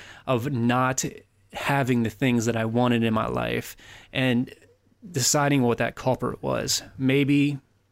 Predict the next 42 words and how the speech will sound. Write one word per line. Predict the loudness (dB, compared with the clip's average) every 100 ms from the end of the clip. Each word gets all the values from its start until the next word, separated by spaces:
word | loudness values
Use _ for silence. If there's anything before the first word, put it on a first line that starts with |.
| _ -8
maybe | 0 2 2 2 2
it's | 2 0
alcohol | -2 -2 -2
for | -2 -4
you. | -4
Maybe | -2 -2 -2
it's | -2
drugs. | -2 0 0 0
Maybe | 0 0
it's | 0
sex. | 0 0 0
Maybe | 0 2
it's | 0 -2 -8 -20 -20 -20 -6
any | -2 2 2 2 0
one | -4 -10 -2 2 4 2
thing | 0 2 4 4
that | 2
you're | -2
so | 0 2 2
distracted | 2 0 0 0 -2
by | 0 0 0 -2
that | -2
it's | 0 -2 -4 -10 -20 -20 -6
causing | 0 2 4 4
you | 4 2
to | 0 2
lose | 2 0
focus | 0 -2 -2 -2
on | 0
what | 0 0
you | 0
really | 2 2
want. | 2 -2 -6 -12 -16 -10
Think | -2 0 0
about | 0 0
that. | 0 -4
Have | -2 -2
an | 0
honest | 2 2 0
conversation | 0 -2 0 2 0 0
with | -2 -2
yourself | -2 0 0 -2